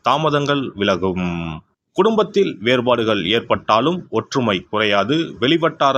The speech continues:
தொடர்புகளால் ஆதாயம் அடைவீர்கள். வியாபாரத்தில் சில நுட்பங்களை புரிந்து கொண்டு வரவுகளை மேம்படுத்துவீர்கள். அரசு காரியங்களில் அனுகூலம் ஏற்படும். நிலுவையில் இருந்து வந்த செயல்களை செய்வதற்கான சூழல் உண்டாகும்.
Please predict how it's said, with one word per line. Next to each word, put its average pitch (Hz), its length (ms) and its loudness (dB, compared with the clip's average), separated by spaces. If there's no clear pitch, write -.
தொடர்புகளால் 104 720 2
ஆதாயம் 117 500 2
அடைவீர்கள். 85 680 -2
வியாபாரத்தில் 123 680 0
சில 127 300 0
நுட்பங்களை 160 560 0
புரிந்து 127 360 -2
கொண்டு 117 280 0
வரவுகளை 147 600 2
மேம்படுத்துவீர்கள். 95 960 -2
அரசு 131 420 0
காரியங்களில் 113 720 0
அனுகூலம் 107 540 0
ஏற்படும். 113 440 -2
நிலுவையில் 180 600 2
இருந்து 120 300 0
வந்த 98 300 2
செயல்களை 123 480 0
செய்வதற்கான 107 680 -2
சூழல் 147 460 0
உண்டாகும். 87 680 -2